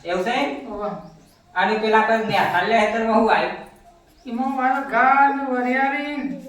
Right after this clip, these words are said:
Speaker 1: હા.
Speaker 2: ભેગું વાવ્યું હોવા.
Speaker 1: એવું છે?
Speaker 2: હોવા.
Speaker 1: તે બોલો, શા બાકી હો?
Speaker 2: ચા બા મેલતા પીએ ખબર કોઈ નહીં.
Speaker 1: હા, હું જોઉં હેડો.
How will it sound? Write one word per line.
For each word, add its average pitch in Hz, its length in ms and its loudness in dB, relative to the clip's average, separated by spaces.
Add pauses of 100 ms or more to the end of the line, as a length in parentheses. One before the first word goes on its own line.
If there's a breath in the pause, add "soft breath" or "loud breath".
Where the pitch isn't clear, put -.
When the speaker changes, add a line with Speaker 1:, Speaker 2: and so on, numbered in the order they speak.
(300)
Speaker 1:
હા. 151 180 -2
Speaker 2:
ભેગું 240 320 -4
વાવ્યું 233 320 2
હોવા. 196 300 -8 (480)
Speaker 1:
એવું 151 260 -8
છે? 254 400 -4 (120)
Speaker 2:
હોવા. 175 200 -14 (1400)
Speaker 1:
તે 175 160 -6
બોલો, 202 220 4
શા 190 320 4
બાકી 202 300 2
હો? 208 120 6 (760)
Speaker 2:
ચા 285 160 -12
બા 277 200 -4
મેલતા 277 460 -6
પીએ 302 220 -2
ખબર 262 360 -4
કોઈ 311 160 2
નહીં. 208 480 -6
Speaker 1:
હા, 220 200 4
હું 220 240 -2
જોઉં 175 200 0
હેડો. 214 280 4